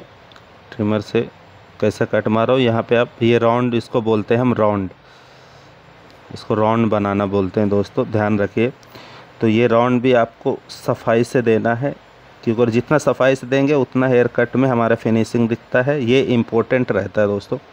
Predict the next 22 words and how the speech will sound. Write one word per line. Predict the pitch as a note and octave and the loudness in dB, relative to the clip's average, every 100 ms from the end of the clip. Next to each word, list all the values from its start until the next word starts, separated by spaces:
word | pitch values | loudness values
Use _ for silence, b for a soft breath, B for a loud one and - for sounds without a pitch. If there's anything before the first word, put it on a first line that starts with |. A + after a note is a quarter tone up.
| - - B B B B B B - - - - - - - - - - - - - - - - - - - - | -20 -20 B B B B B B -20 -20 -20 -20 -20 -20 -20 -20 -20 -20 -20 -20 -20 -20 -20 -20 -20 -20 -20 -20
ये | - G#2 | -10 -2
देखिए, | G2+ - A#2 - - - - - - B B B B B - - | -2 0 -4 -6 -20 -20 -20 -20 -20 B B B B B -20 -8
और | G#2 G#2 | -2 0
ऐसा | A2 C3+ | 2 0
trimmer | B2+ B2+ B2+ B2 | 2 2 2 2
आप | A#2+ | 2
ज़रूर | A#2 A2 A2+ | 0 0 2
ले | A#2+ B2+ | 2 0
लो। | C3 C#3+ - - - | -2 -8 -16 -20 -6
ट्रिमर | A2+ A#2+ A#2 | -2 0 -2
से | - | -2
क्या | A#2 A#2 A2+ | 0 0 0
आप | - G#2 A2 | -2 -4 0
लोगों | A2+ A#2+ | 2 2
को, | A#2 | 0
ट्रिमर | B2 C3+ D3 | 2 2 4
चलाना | C#3 C#3 C3+ C3+ C3 | 2 2 2 0 -2
आप | |
सीख | - A#2+ B2 | -2 -4 -2
गए | B2 B2 | 2 2
तो | B2 | 2
सब, | A#2+ B2 | 0 -2